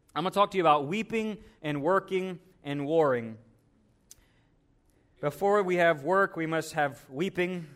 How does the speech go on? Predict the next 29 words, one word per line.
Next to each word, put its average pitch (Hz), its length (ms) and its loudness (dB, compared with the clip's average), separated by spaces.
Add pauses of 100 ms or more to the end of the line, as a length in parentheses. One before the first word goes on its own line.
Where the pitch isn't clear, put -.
(540)
And 147 220 -4
while 175 240 4
we're 165 160 2
working, 160 400 -2
we 147 180 -4
will 147 240 -2
have 135 260 -2
warring. 127 440 -2 (760)
Nehemiah 185 400 0
chapter 170 260 -2
one, 165 220 -2
verse 160 280 -2
three. 151 240 -2
"They 160 120 0
said 233 220 2
to 214 60 4
me, 202 100 2
'The 180 100 0
remnant 233 420 0
in, 185 300 -2 (280)
uh, 160 140 2
there 196 260 2
in 180 200 -2
the 156 80 0
province 170 640 -2
who 170 100 -4
survived 175 680 -2
the 202 60 -4
captivity 185 680 -4